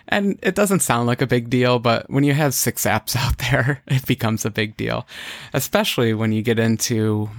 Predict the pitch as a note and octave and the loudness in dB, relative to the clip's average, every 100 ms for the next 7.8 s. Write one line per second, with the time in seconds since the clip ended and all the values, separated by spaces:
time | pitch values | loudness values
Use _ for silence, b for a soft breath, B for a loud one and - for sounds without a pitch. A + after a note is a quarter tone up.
0 | - _ - - B2 A#2 A2+ A2 A2+ - | -16 _ -6 0 2 2 2 0 -2 2
1 | C#3 A2+ G2+ - - G#2 - A2+ - G#2 | 2 2 0 -4 -2 -2 0 -4 -2 -2
2 | G#2 G2 - A2+ A2+ - G#2+ B2 - - | -2 -2 -4 -4 -6 -2 -2 0 -2 -2
3 | - - - G#2+ G2 G2 G2 G2 G2+ - | -2 -2 -2 -2 -2 -4 -2 -2 -4 -4
4 | - - - - - - A2+ G#2+ G#2+ G#2+ | -4 -2 -2 0 -4 -2 0 2 2 2
5 | G#2+ G#2+ G#2+ G#2+ - G2+ G2 G2+ - A2 | 0 2 0 0 0 0 -2 0 -2 -2
6 | - - - D3 - - - - - - | 0 0 0 -2 -4 -2 -2 -2 -4 -4
7 | G2 - F#2+ - - - E2+ A#2 | -4 -2 -2 -4 -4 -2 -2 -4